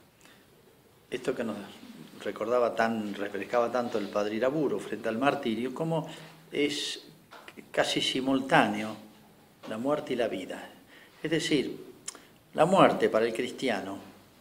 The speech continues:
o la muerte espiritual, la abnegación, la, este,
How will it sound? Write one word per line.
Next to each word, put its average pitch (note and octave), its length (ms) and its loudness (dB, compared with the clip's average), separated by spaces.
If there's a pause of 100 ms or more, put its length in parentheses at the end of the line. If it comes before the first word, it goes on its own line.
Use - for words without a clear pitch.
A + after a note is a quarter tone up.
(540)
o A2+ 100 -4
la A2 120 0
muerte D3+ 360 6
espiritual, A#2 680 8
la G#2+ 60 6
abnegación, A2 920 0
la, A2+ 460 -4 (800)
este, F#2+ 760 -6